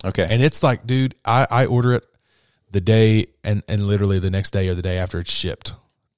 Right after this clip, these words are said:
Speaker 2: And I
Speaker 1: Dang.
Speaker 2: mean, I mean delivered. It's delivered. One night, it was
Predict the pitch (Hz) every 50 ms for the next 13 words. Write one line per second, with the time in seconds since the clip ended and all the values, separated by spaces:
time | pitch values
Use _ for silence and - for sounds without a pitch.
0 | _ _ _ - - 120 123 127 135 135 131 123 113 107 - - 123 120 113 101
1 | 95 95 95 101 92 80 78 - - - _ _ _ _ _ - 101 92 90 101
2 | 95 92 92 82 - - 95 - _ _ _ _ _ _ _ _ _ _ _ _
3 | _ _ _ _ _ _ _ _ _ _ - 123 143 165 165 135 104 98 95 -
4 | - 110 107 98 98 -